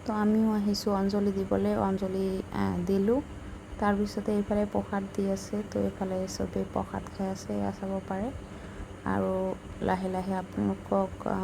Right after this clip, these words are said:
মন্দিৰটো দেখাই দিম বাৰু। তো মই প্ৰথমতে খোৱাখিনিয়ে দেখাইছোঁ, খোৱা মেইন। তাৰপিছতে এইফালে ধনজিতক সুধি আছোঁ, "তুমি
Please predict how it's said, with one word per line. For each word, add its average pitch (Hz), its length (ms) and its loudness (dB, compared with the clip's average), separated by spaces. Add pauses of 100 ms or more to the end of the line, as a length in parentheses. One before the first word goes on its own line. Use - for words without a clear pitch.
মন্দিৰটো 185 600 0
দেখাই 196 340 0
দিম 202 260 2
বাৰু। 180 280 -2 (920)
তো 202 80 -2 (120)
মই 185 280 -2
প্ৰথমতে 190 460 -2 (400)
খোৱাখিনিয়ে 202 560 4
দেখাইছোঁ, 185 500 -2 (680)
খোৱা 196 260 6
মেইন। 185 280 6 (880)
তাৰপিছতে 202 640 -4
এইফালে 196 540 -2
ধনজিতক 190 500 0
সুধি 202 240 0
আছোঁ, 202 240 0
"তুমি 202 180 0